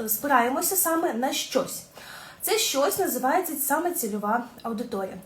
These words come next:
Без неї, не, на жаль, немає продажів, немає контент-плану, немає контенту, немає постів і так далі.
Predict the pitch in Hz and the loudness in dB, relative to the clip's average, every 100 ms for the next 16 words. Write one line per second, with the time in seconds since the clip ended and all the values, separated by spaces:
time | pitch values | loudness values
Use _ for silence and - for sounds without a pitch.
0 | - - - 226 392 330 320 403 339 262 | -18 -18 -12 0 2 2 4 4 4 -2
1 | - 233 320 - 320 254 202 277 320 294 | -6 -4 -2 0 2 2 0 0 2 2
2 | 240 214 208 196 247 370 - - - - | 0 -2 -2 -4 -6 -8 -12 -20 -20 -16
3 | 233 285 330 254 208 202 202 196 196 320 | -6 -2 2 0 0 -4 -2 -4 2 6
4 | 415 403 403 285 220 233 208 208 202 208 | 6 6 2 0 2 2 0 -2 -2 0
5 | 277 349 359 349 359 - - - 247 285 | 0 -2 -4 -6 -8 -16 -16 -4 0 2
6 | 294 254 226 208 294 - - 320 359 - | 4 2 2 0 0 0 0 0 0 -2
7 | - - - 277 277 214 208 185 180 | -12 -20 -10 -4 -2 0 0 -2 -6